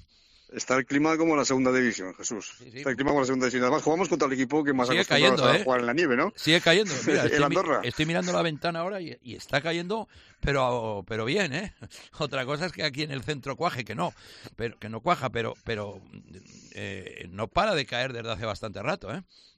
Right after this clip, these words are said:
Speaker 1: Pues sí, a ver, eh, si mejora un poquito, lo suficiente para que la afición pueda animarse y no retrotraerse ya, ya un partido,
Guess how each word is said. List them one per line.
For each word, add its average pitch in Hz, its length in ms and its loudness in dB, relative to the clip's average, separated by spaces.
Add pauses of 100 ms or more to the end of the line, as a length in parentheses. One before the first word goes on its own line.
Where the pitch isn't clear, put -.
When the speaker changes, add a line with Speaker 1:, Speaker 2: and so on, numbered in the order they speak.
(880)
Speaker 1:
Pues - 120 -6
sí, 127 200 0
a 107 80 0
ver, 107 680 0
eh, 107 40 -4
si - 140 -4
mejora 120 340 -2
un 117 60 -4
poquito, 143 420 0
lo 127 140 0
suficiente 120 400 -6
para 117 180 0
que 117 100 0
la 117 100 2
afición 110 340 -6
pueda 110 420 -2
animarse 139 840 2
y 113 280 -2
no 117 240 -4
retrotraerse 117 640 -2
ya, 113 180 -2
ya 110 140 -6
un 113 80 -6
partido, 127 480 0